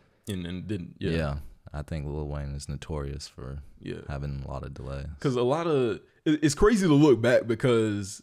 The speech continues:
Speaker 2: E G the Carter Five. <laughs>
Speaker 1: Yeah.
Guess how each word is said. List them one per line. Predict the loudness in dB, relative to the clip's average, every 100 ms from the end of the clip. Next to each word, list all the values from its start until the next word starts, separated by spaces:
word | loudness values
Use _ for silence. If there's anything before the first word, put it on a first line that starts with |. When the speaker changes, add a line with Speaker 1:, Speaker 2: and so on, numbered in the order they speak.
| _
Speaker 2:
E | -6 -4
G | -2 -2 -2 -6 -10 -10
the | -6
Carter | -4 -4 -4
Five. | -4 -4 -6 -10 -10 2
<laughs> | 6 6 6 6 4
Speaker 1:
Yeah. | 2 0